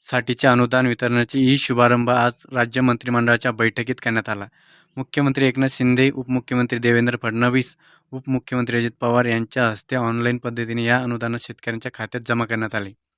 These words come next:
कापूस आणि सोयाबीन उत्पादक शेतकऱ्यांना पाच हजार रुपये प्रति हेक्टर असे दोन हेक्टरच्या मर्यादित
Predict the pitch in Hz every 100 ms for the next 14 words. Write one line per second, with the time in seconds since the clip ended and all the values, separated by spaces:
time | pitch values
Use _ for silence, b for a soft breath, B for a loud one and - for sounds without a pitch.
0 | _ _ _ _ b b b _ - 127
1 | 143 139 139 - 123 117 123 120 - 120
2 | 127 123 - 120 117 117 120 - 120 -
3 | 113 113 113 123 - 120 - 135 120 110
4 | - 123 123 120 135 123 127 131 135 b
5 | b b _ 120 - 120 113 135 127 113
6 | 117 120 117